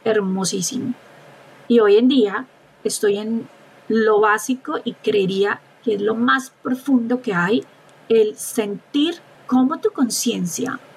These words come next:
está abierta a no comprar puntos de vista que no te pertenecen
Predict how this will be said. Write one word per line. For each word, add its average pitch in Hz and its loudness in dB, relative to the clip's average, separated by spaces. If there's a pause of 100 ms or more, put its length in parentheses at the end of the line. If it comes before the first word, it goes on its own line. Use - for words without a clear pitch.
(440)
está 214 -2
abierta 240 -2 (160)
a 226 -4
no 233 -2
comprar 262 -4 (440)
puntos 269 0
de 214 0
vista 202 -6
que 214 -6
no 196 -2
te 202 -4
pertenecen 196 -8